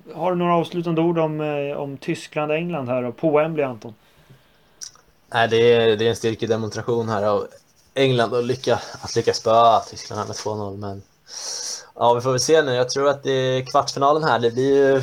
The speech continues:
Speaker 2: första matchen på bortaplan, om man säger så, för, för England, som har fått spela på Wembley i alla matcher hittills. Så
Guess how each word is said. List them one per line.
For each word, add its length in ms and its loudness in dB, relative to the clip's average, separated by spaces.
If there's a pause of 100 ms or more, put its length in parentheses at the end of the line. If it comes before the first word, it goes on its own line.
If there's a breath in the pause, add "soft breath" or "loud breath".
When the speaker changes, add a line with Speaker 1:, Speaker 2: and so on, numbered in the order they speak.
(240 loud breath)
Speaker 2:
första 360 -4
matchen 300 -4
på 280 2 (100)
bortaplan, 760 -2
om 80 -8
man 120 -8
säger 180 -4
så, 240 -4
för, 400 -2 (680 loud breath)
för 80 4
England, 280 2
som 100 -2
har 60 0
fått 120 0
spela 220 4
på 120 -4
Wembley 380 2
i 40 6
alla 180 2
matcher 240 -4
hittills. 460 -4
Så 320 -4